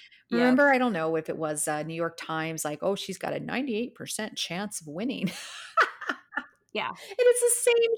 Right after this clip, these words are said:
Speaker 1: Yeah.
Speaker 2: shit. Like, as if we're gonna buy
Speaker 1: Yes.
Speaker 2: it this time again? Really? I mean, I, I don't know. If Biden wins,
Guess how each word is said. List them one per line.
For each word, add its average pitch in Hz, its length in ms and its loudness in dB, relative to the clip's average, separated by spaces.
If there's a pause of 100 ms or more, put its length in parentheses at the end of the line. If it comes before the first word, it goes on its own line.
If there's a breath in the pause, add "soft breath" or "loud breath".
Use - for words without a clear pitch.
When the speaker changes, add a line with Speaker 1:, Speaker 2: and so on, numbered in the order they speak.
(120)
Speaker 1:
Yeah. 480 300 6
Speaker 2:
shit. - 160 -14 (640 soft breath)
Like, 381 280 4
as 320 240 4
if 349 200 2
we're 320 120 2
gonna 302 200 4
buy 262 220 6
Speaker 1:
Yes. - 20 6
Speaker 2:
it 254 140 4
this 262 180 0
time 269 260 0
again? 240 440 0 (320)
Really? 269 300 0 (160)
I 262 100 0
mean, 247 440 0 (340 soft breath)
I, 196 140 -8 (160)
I 277 160 6
don't 254 120 2
know. 160 160 -2
If - 180 -4
Biden 370 440 6
wins, 277 540 2